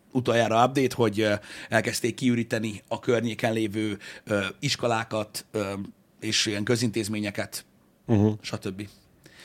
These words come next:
Speaker 1: Ö, mármint úgy, hogy nem is fognak bemenni
Speaker 2: Világos,
Speaker 1: ma, ö,
Speaker 2: világos.
Speaker 1: már, ö, nem lesz tanítás, meg semmi. Ö,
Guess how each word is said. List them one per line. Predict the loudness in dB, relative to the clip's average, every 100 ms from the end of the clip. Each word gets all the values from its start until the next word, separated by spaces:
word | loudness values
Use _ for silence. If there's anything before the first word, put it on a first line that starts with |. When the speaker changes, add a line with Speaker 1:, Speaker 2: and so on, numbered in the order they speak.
| -18 -4
Speaker 1:
Ö, | 4 4 4
mármint | 0 2 4
úgy, | 2 2
hogy | 0
nem | 0
is | 0
fognak | 0 0
bemenni | 2 0 2 8
Speaker 2:
Világos, | 10 12 10 6
Speaker 1:
ma, | 6
ö, |
Speaker 2:
világos. | 6 6 4 2 -2
Speaker 1:
már, | -6
ö, | -6 -10 -14 -6
nem | -4
lesz | -4
tanítás, | -4 -4 -2 -4 -4
meg | -6
semmi. | -4 -4 -4 -8 -12 -18 -16 -16 -18 _
Ö, | 0 4 4